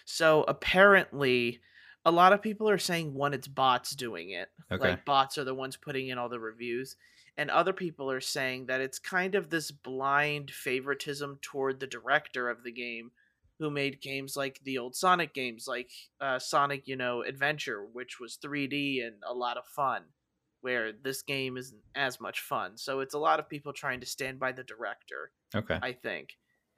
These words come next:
Speaker 1: Uh, or it's just bots. It's
Speaker 2: <laughs>
Speaker 1: one
Speaker 2: It's probably just bots.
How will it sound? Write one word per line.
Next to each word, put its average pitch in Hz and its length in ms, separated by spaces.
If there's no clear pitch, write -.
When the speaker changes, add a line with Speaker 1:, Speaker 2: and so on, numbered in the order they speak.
Speaker 1:
Uh, 127 280
or 139 200
it's 135 140
just - 200
bots. - 440
It's - 160
Speaker 2:
<laughs> 85 260
Speaker 1:
one 95 140
Speaker 2:
It's - 120
probably 95 280
just 82 260
bots. 76 400